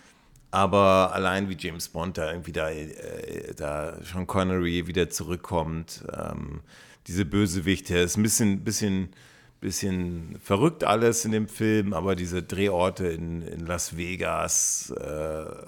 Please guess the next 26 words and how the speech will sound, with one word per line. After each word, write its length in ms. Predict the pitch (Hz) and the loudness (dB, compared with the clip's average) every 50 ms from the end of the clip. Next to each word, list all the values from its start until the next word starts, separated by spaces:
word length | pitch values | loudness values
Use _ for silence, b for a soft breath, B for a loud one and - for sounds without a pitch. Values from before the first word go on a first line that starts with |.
| - - - - | -18 -18 -18 -12
dann, 360 | - 78 76 78 78 76 76 - b b b b b b b b b b b b - | -10 -8 -8 -8 -8 -10 -10 -12 b b b b b b b b b b b b -12
ähm, 680 | - 76 76 76 76 76 76 76 76 76 76 76 82 90 - _ - | -8 -6 -4 -4 -4 -2 -2 -2 -2 -2 -2 -4 -6 -8 -12 _ -12
diese, 280 | - 85 82 82 80 | -10 -10 -8 -8 -8
diese, 340 | 76 78 82 80 85 82 80 | -8 -8 -8 -6 -6 -6 -6
diese 320 | 80 85 85 82 85 85 82 | -6 -6 -6 -4 -4 -6 -6
bisschen 400 | - - - 92 85 92 92 80 | -8 -10 -10 -8 -6 -6 -8 -6
verrückten 640 | - 87 85 87 82 - - 87 82 80 80 78 80 | -4 -4 -4 -4 -4 -6 -8 -6 -6 -6 -6 -4 -2
Handlanger, 800 | 90 104 107 104 101 101 92 92 92 90 90 90 95 92 92 - _ - | 0 0 0 0 2 2 2 2 2 2 2 0 0 -2 -6 -10 _ -12
äh, 200 | - 78 76 82 | -8 -8 -8 -8
Kid 320 | - - - 120 - - | -6 0 0 0 0 0
and 160 | 95 95 85 | -4 -4 0
Wind, 440 | 87 98 98 98 101 104 - - - b b b b b b b b b b - - | 4 4 6 6 4 2 0 -6 -16 b b b b b b b b b b -14 -8
die, 160 | 87 85 82 | -6 -6 -4
die 120 | 78 87 | -2 0
Musik 380 | 90 98 98 90 80 98 95 - | 2 4 4 4 2 0 0 0
finde 220 | - 107 95 92 | 0 2 2 2
ich 100 | 90 - | 2 0
klasse, 800 | - - - 87 87 90 - - 92 87 82 82 80 76 73 - - - | -2 0 2 2 2 2 0 0 0 2 2 4 2 0 -2 -6 -12 -8
ähm, 840 | 78 78 76 73 73 73 76 76 - - - - - - - - - - | -6 -4 -4 -4 -6 -6 -8 -8 -10 -10 -10 -10 -12 -12 -12 -14 -12 -6
der, 340 | - 85 78 76 76 73 73 | -4 -2 0 0 0 -2 -2
der, 580 | 76 - - 76 71 67 69 71 69 69 69 - - _ _ - - - - - - - _ - | -4 -6 -6 -4 -2 -2 -2 -2 -4 -4 -6 -8 -20 _ _ -18 -16 -16 -16 -18 -20 -20 _ -16
die, 220 | - - 64 64 | -14 -14 -14 -14
die, 420 | - - - - 69 67 71 73 73 | -16 -16 -14 -14 -12 -12 -8 -6 -4
also 180 | 85 90 90 90 | -2 -2 -2 -2
der, 240 | 76 92 87 87 | 0 0 0 0
der, 500 | 80 - 87 85 85 82 82 80 76 - | 0 0 0 2 2 2 2 0 -2 -4